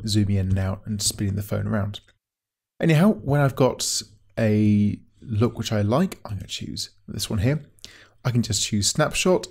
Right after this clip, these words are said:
and that will take an image, which you can see on the right. I can click export,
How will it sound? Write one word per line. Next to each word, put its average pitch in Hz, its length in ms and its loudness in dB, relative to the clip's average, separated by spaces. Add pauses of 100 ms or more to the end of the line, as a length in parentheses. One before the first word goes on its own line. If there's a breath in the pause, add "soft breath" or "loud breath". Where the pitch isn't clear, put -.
and 110 160 4
that 107 200 0
will 104 240 2
take 98 380 -2
an 98 180 -2 (140)
image, - 440 0 (560 soft breath)
which - 140 -14
you - 20 -14
can 107 80 -2
see 107 160 -2
on 101 140 0 (180)
the 117 80 -4
right. 139 300 0
I - 100 -12
can - 120 -14
click - 260 -10
export, - 560 0